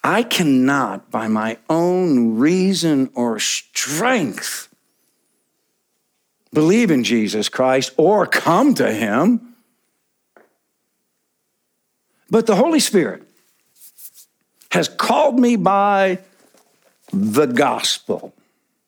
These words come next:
has enlightened me with his gifts,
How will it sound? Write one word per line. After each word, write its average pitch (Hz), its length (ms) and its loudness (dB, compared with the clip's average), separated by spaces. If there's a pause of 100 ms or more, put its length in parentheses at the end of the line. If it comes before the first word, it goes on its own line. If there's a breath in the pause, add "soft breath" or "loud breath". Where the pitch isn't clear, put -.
(440 loud breath)
has 131 280 0
enlightened 110 1700 -2
me 90 200 -4
with 98 320 -4
his 143 260 -2
gifts, - 640 -10